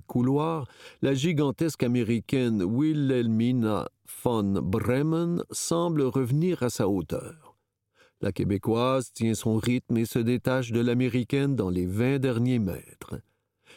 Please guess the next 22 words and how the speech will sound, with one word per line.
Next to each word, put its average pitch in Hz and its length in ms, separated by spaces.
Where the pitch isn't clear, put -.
Hilda 151 500
lève 127 240
les 123 160
bras 110 380
en 127 120
signe 127 300
de 113 80
victoire 117 680
au 120 140
fil 131 320
d'arrivée, 101 560
tendant 131 360
sur - 220
son 92 220
torse - 420
le 95 180
maillot 107 460
orné 117 400
d'une 104 300
large 107 400
feuille 135 300
d'érable. - 680